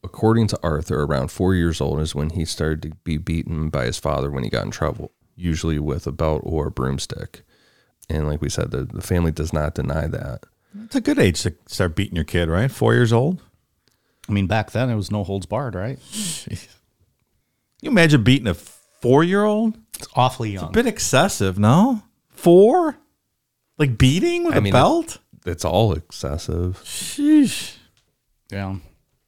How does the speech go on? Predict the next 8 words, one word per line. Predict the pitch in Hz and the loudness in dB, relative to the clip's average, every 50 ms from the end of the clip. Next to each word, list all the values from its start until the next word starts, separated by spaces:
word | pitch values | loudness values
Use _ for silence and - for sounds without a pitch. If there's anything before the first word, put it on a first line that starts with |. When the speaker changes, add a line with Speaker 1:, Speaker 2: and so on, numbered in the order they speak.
| _ _ _ | _ _ _
Speaker 1:
Regarding | - 82 78 85 98 90 82 90 92 101 104 98 87 | -20 -18 -6 -4 -2 0 2 4 4 4 4 2 2
social | - - - 71 76 - - 80 82 | 0 0 -2 -2 -2 -2 -2 -2 -2
interactions, | 80 87 85 87 85 85 87 - - 87 87 87 90 - - - - - - - | 0 0 0 2 0 0 -2 -2 -4 -4 -2 -2 -4 -6 -8 -12 -16 -20 -8 -4
other | - 90 90 90 87 | -2 0 0 0 0
kids | - - 82 78 85 | 0 -2 -2 -2 -2
didn't | - - 80 78 73 69 | -4 -2 -2 -2 -2 -2
like | 73 76 76 - | -4 -4 -4 -4
Arthur. | 76 76 78 78 - 82 82 80 80 90 | -4 -2 -2 -2 -4 -4 -4 -4 -4 -6